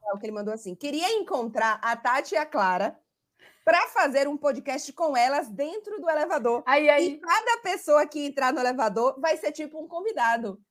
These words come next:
Speaker 2: Olha aí,
Speaker 1: Maravilhoso.
Speaker 2: cara, maravilhoso. Eu su-, super top esse negócio do elevador
Speaker 1: Não
Speaker 2: só,
Speaker 1: é?
Speaker 2: hein?
Speaker 1: A gente só precisa
Speaker 2: É.
Speaker 1: de um elevador que entre pessoas
Speaker 2: Não,
Speaker 1: interessantes
Speaker 2: primeiro a
Speaker 1: que possam
Speaker 2: gente
Speaker 1: ficar lá
Speaker 2: precisa
Speaker 1: dentro.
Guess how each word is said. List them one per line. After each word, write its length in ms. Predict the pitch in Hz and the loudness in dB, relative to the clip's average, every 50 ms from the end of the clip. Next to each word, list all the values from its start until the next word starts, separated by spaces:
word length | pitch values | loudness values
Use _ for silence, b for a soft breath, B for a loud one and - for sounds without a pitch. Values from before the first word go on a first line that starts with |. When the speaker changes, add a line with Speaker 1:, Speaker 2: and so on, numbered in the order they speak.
| _ _ | _ _
Speaker 2:
Olha 120 | - 302 403 | 4 6 6
aí, 360 | 494 494 480 466 - 480 508 | 8 6 6 6 6 6 6
Speaker 1:
Maravilhoso. 140 | 508 - - | 4 4 4
Speaker 2:
cara, 400 | 466 466 302 294 - 370 370 330 | 6 6 6 4 2 0 0 4
maravilhoso. 800 | 349 349 392 370 330 415 392 415 403 403 415 440 440 - - 359 349 330 294 | 4 4 4 2 0 -4 -4 -2 -2 0 0 -2 -2 -4 -4 -4 -2 0 0
Eu 100 | 269 262 | 0 0
su-, 240 | 269 262 - - - _ | 0 -4 -10 -16 -18 _
super 360 | - - 370 370 440 427 381 | -10 -10 -4 -4 -4 -4 2
top 280 | - 339 320 311 311 311 | 4 4 4 4 4 -2
esse 140 | 302 - 269 | -8 -6 -4
negócio 320 | 277 262 247 233 240 240 | -4 -2 2 2 2 2
do 40 | 240 233 | 2 0
elevador 440 | 226 226 208 220 208 214 208 220 | -2 -2 -2 -4 -4 -4 -6 -6
Speaker 1:
Não 80 | 247 240 | -4 -2
Speaker 2:
só, 120 | 233 208 | 0 2
Speaker 1:
é? 260 | 208 208 220 247 254 190 | 2 2 2 2 0 0
Speaker 2:
hein? 100 | 165 - - _ _ _ - | -2 -4 -8 _ _ _ -6
Speaker 1:
A 80 | 202 220 | -2 2
gente 220 | 262 262 247 233 | 4 6 6 6
só 60 | 226 | 6
precisa 160 | 226 226 233 240 | 4 4 2 2
Speaker 2:
É. 100 | 233 220 | 0 0
Speaker 1:
de 60 | 294 | -6
um 40 | 302 294 | -8 -8
elevador 400 | 285 294 330 294 240 214 247 277 - | -10 -8 -8 -6 -2 0 0 0 -2
que 100 | 349 277 | -4 -6
entre 260 | 262 294 349 285 277 | -8 -6 -6 -6 -6
pessoas 300 | 277 285 294 277 254 254 | -6 -6 -6 -6 -6 -6
Speaker 2:
Não, 80 | 254 | -8
Speaker 1:
interessantes 400 | 262 269 247 262 254 - 311 240 | -8 -6 -6 -2 0 2 2 2
Speaker 2:
primeiro 320 | 240 240 247 247 247 269 320 | 2 0 2 4 6 8 8
a 20 | |
Speaker 1:
que 80 | 339 339 | 8 8
possam 160 | 349 349 339 | 6 4 4
Speaker 2:
gente 100 | - - | 2 -4
Speaker 1:
ficar 160 | - - 302 294 | -6 -2 0 0
lá 60 | 254 | 0
Speaker 2:
precisa 220 | 247 277 285 330 320 | 0 4 4 4 4
Speaker 1:
dentro. 60 | 320 | 8